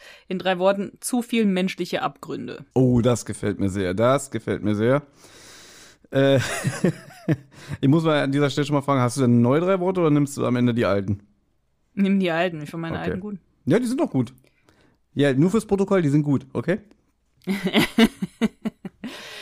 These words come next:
Speaker 1: Na gut, aber jetzt gehen wir, ähm, wieder zu Frau Flörchinger.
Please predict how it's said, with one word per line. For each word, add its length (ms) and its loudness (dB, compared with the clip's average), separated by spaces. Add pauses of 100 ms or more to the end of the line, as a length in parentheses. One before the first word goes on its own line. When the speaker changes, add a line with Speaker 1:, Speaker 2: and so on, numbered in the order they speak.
(240)
Speaker 1:
Na 140 4
gut, 220 0
aber 300 6
jetzt 520 -4
gehen 360 -4
wir, 400 -6
ähm, 500 -6
wieder 220 -10
zu 340 -10
Frau 420 -8
Flörchinger. 760 -6